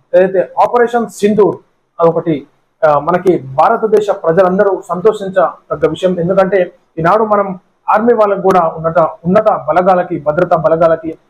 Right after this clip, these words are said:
అదేవిధంగా కేంద్ర ప్రభుత్వం తీసుకున్నటువంటి నిర్ణయం, అదేవిధంగా భారతదేశ ప్రధాని నరేంద్ర మోడీ గారికి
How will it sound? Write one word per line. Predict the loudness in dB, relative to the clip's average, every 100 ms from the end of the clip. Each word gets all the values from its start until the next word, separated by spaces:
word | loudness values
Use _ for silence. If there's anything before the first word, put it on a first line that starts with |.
| _ 0
అదేవిధంగా | 2 2 0
కేంద్ర | -2 -2 0 0
ప్రభుత్వం | 0 -2 0 -2 -4 -10 _
తీసుకున్నటువంటి | -2 0 -2 0 -2 0
నిర్ణయం, | 0 2 2 0 _ _ -2
అదేవిధంగా | 2 2 2 -2
భారతదేశ | 0 0 0 -2 -4 -4
ప్రధాని | -4 -2 0 -2
నరేంద్ర | 0 0 2 0
మోడీ | -2
గారికి | 0 -2 -2 -8